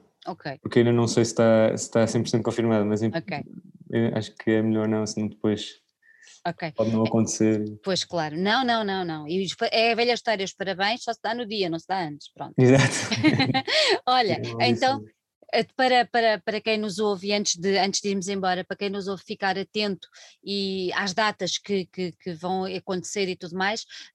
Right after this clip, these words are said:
Speaker 1: como é que, como é, como é que são as tuas redes sociais? Como é que tu te apresentas? Só Príncipe? Facebook, Instagram, como é que é? Conta-me.
Speaker 2: Eh, Instag-, Instagram,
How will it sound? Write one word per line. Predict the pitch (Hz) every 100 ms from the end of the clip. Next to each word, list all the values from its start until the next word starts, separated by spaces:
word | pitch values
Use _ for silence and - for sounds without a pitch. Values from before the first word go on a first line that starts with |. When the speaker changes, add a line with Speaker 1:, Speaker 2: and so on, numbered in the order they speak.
| -
Speaker 1:
como | 240 254
é |
que, | 247 254 226
como | - 233
é, | 226 - _
como | 220
é | 220
que | -
são | 226
as | 190
tuas | 214 196
redes | 208 -
sociais? | 180 - 170 156
Como | - 202
é | 202
que |
tu | 208
te | 190
apresentas? | 196 180 202 175 170
Só | - 190
Príncipe? | 196 247 285 - 320 - - - _ _
Facebook, | - 220 - 220 269 -
Instagram, | 226 - 208 233 240
como | -
é | 190
que | -
é? | 127 - _
Conta-me. | 190 160 147 - _ _ - - - - -
Speaker 2:
Eh, | 131 131 131
Instag-, | 127 - 139 120 - -
Instagram, | 131 - 131 123 127